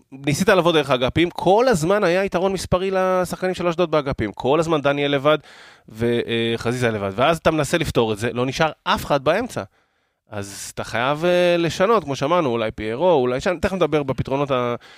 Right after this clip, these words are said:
הדברים האלה, אבל, אבל כרגע האגפים שלך לא מספיק טובים להחזיק לבד,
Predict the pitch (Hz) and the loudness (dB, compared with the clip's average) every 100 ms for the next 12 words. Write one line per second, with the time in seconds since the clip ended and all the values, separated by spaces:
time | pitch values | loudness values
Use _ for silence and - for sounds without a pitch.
0 | - - _ - 110 160 165 117 120 - | -20 -20 _ -8 -2 0 2 0 -2 -2
1 | 117 117 113 _ _ _ _ _ _ _ | -2 -4 -4 _ _ _ _ _ _ _
2 | _ - 131 185 202 196 - 120 117 117 | _ -6 -2 0 2 0 -4 -8 -6 -4
3 | 165 - 143 160 - - 147 156 143 131 | -2 -2 -2 0 -2 -2 -2 -2 -4 -6
4 | 131 123 107 101 | -8 -6 -4 -6